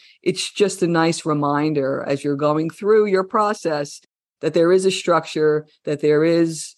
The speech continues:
um, some payoff for the hard work that you put in. Uh, I heard recently, uh, I think it was in a podcast, someone said,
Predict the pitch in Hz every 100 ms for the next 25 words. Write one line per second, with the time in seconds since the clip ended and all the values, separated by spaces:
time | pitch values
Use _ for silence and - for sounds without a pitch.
0 | - 143 139 139 139 139 - 151 143 -
1 | 180 185 185 151 151 - 175 165 165 160
2 | 151 120 151 151 139 165 254 277 _ _
3 | _ - 143 143 - 170 175 202 175 190
4 | 196 196 131 175 165 165 156 - 147 143
5 | 165 370 370 254 175 143 - 160 175 180
6 | 160 151 - 175 165 165 156 175 160 156